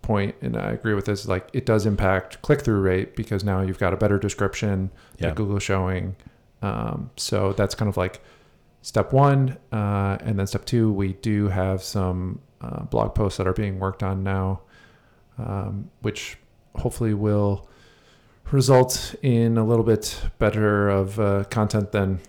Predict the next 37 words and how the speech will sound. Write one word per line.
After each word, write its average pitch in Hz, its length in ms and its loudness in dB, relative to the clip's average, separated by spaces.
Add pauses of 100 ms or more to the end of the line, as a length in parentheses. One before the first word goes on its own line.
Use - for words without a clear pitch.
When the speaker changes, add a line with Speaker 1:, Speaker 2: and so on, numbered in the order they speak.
Speaker 1:
than 110 100 -2
what 101 100 0
I 98 60 0
got 98 240 0
through 98 240 0
my 98 180 2
own 98 140 2
attempts, 95 460 -2
Speaker 2:
<laughs> - 500 0
Speaker 1:
uh, 95 260 -4
at 98 120 0
outsourcing. 98 680 -2 (320)
<laughs> - 1120 -2
So, 95 580 -2 (680)
yeah, 107 160 2
look-, 107 280 -2
looking 143 200 2
forward 135 200 6
to 117 60 2
seeing 123 200 2
the 110 80 4
results 101 340 2
of - 100 -8
that. - 360 -8
Speaker 2:
Nice. 98 540 -4
That's 110 140 -8
awesome. 80 420 -6 (960)
Yeah, 87 120 0
I 85 40 -2
think 95 160 0
Speaker 1:
Yeah. 92 40 2
Speaker 2:
those 82 100 -2
be, 78 320 -4 (120)
those 92 140 -2
be 82 100 -4
worthy 80 300 -2
investments. 78 600 -6